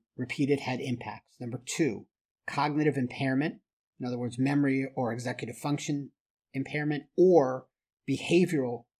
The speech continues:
problems such as explosiveness, impulsivity, rage, violent outbursts, emotional lability,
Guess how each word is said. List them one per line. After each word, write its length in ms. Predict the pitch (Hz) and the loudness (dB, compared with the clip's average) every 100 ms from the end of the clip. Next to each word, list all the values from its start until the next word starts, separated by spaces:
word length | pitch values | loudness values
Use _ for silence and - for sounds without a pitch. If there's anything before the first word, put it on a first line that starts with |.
| _ - | _ -6
problems 520 | 147 123 120 120 - | -4 -4 -6 -8 -6
such 200 | 135 131 | -6 -6
as 100 | 117 | -10
explosiveness, 840 | - - 156 156 - 131 143 - 180 | -10 -2 2 2 0 -2 -2 -2 -4
impulsivity, 640 | 151 175 - 143 135 131 120 | 0 -2 0 -2 -2 -4 -2
rage, 540 | 139 123 127 - - _ _ _ - | -2 -2 -6 -12 -16 _ _ _ -4
violent 340 | 135 156 160 | 0 2 2
outbursts, 520 | 139 131 143 131 - - | 0 -2 -6 -6 -6 -2
emotional 540 | 127 139 - 160 147 | 0 0 -2 -4 -2
lability, 760 | 139 127 135 120 117 113 120 | -2 -2 -2 -4 -4 -8 -12